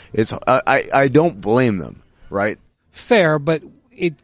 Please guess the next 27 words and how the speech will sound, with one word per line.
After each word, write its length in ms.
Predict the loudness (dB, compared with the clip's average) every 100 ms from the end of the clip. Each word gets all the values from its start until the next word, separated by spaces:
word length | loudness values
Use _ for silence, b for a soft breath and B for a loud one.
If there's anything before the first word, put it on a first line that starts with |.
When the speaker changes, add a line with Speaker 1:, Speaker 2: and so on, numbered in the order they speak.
| -6
Speaker 2:
we 140 | -2
have 220 | 0 0
to 100 | -2
acknowledge 460 | -4 2 4 4 2
that 140 | -2
it 80 | -4
happened. 440 | -2 -2 -2 -14 -14 -4
Speaker 1:
A-, 120 | -2 0
and 380 | 0 2 0 -2
it's, 280 | 0 0 0 -8 -8
by 180 | 0 2
the 80 | 4
way, 120 | 4
it's, 220 | 2 0 -8 -20 -20 _ _ _ -14 -4
again, 320 | 0 2 2
people 320 | 2 2 4
are 80 | 4
so 200 | 4 0
focused 460 | 2 0 2 0
on 80 | 0
the 100 | 0
J 200 | 0 4
R 160 | 4 4
thing, 200 | 0 2
but 120 | 0
it's 160 | 0 -2
like 160 | -4